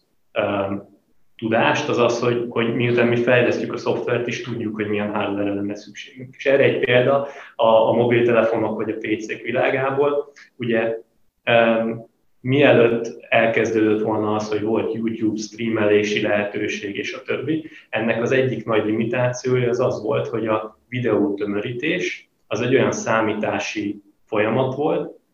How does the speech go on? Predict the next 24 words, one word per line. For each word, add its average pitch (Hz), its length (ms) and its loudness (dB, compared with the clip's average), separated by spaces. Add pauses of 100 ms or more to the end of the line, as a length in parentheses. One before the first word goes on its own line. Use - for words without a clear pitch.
ami 131 280 4
nagyon, 113 760 2 (200)
ö, 113 200 0
számításigényes 107 1080 0
volt 135 280 2
a, 120 420 2
az 110 160 0
általános 107 1040 2 (380)
videókártyán 110 960 0
és 107 140 -2
C - 80 -10 (240)
P 104 200 -2
U-n, 147 120 2
ami 131 160 2
benne 113 300 2
volt 107 240 0
mind 113 160 0
a 104 40 0
mobiltelefonban 110 1120 -2
és, 107 300 -6
és, 107 260 -8
és - 180 -10
laptopban. - 600 -8 (760)
Em, 120 680 2